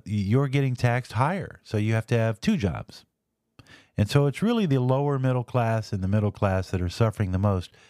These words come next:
under the burdensome tax rates in California. Gas is seven bucks. People are telling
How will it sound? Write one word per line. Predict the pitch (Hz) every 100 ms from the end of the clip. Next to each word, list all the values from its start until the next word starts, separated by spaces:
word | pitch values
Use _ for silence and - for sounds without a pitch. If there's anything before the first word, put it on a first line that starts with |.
| _ _ -
under | 104 104
the | 98 95
burdensome | 82 117 123 117 110 117 110 107 - _ -
tax | 117 113 110 -
rates | 104 101 98
in | 95 98
California. | 101 92 92 98 87 76
Gas | 73 95 101 101
is | 98
seven | - 110 101 101
bucks. | 147 135 -
People | - 104 98
are | 92
telling | - 110 104